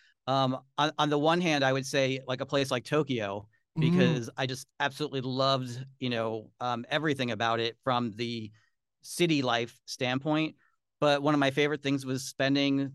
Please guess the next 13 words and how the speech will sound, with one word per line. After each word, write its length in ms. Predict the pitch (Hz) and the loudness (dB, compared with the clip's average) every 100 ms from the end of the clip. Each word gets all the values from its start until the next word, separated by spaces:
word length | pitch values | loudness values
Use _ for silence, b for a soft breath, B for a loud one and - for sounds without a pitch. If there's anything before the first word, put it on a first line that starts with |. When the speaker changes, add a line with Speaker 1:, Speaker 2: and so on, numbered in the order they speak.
| - | -8
Speaker 1:
you 140 | 131 | -6
know, 260 | 113 117 120 | -4 -6 -4
I, 80 | 147 156 | -2 0
I 40 | |
spent 300 | 143 180 175 | -2 0 0
about, 280 | 147 143 135 | 2 2 0
like, 140 | 135 | -4
a 60 | 127 | -4
week 260 | 131 139 | -2 -2
or 100 | 135 | -4
so 260 | 120 131 120 | -6 -4 -2
in 60 | 113 | -2
Tokyo, 480 | 131 131 120 104 | -2 -2 -4 -4